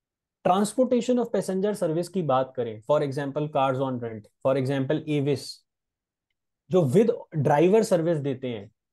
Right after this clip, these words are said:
पैसेंजर ट्रांसपोर्टेशन सर्विस, यहाँ पे तीन तरीके की रेट्स हैं इस इंडस्ट्री में। एक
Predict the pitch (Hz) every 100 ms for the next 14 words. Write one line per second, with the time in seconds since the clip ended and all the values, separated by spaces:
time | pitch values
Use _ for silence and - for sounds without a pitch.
0 | _ _ - 156 165 160 156 143 123 131
1 | 120 - 120 110 107 101 - _ _ _
2 | _ _ _ _ _ - 131 156 214 254
3 | 254 254 - 247 269 233 202 202 220 220
4 | 202 170 160 - 127 123 120 113 107 -
5 | 107 104 - _ _ _ _ _ _ _
6 | - 185 254 254